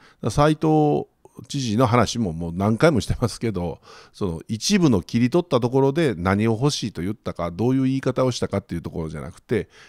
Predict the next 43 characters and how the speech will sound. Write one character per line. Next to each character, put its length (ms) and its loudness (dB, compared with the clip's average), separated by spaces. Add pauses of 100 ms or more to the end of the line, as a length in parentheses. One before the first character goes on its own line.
(140)
権 260 4
力 340 0
を 40 2
欲 200 0
し 240 -2
い 40 0
ま 140 2
ま 160 2
に 320 0
し 140 -10
て 140 4
や 120 4
っ 80 -8
て 140 -4
る 80 2
っ 40 0
て 160 -4
い 20 2
う 240 0 (180)
根 200 2
本 180 2
の 80 0
と 140 -2
こ 120 0
ろ 80 4
が、 220 6 (440)
え 360 -2
ー、 20 -14
問 220 2
題 200 2
だ 120 2
と 120 -2
い 20 0
う 20 0
こ 120 -2
と 120 -2
を 60 0
言 120 -6
っ 20 -16
て 200 -16
ま 140 -10
す 140 -12
し、 380 0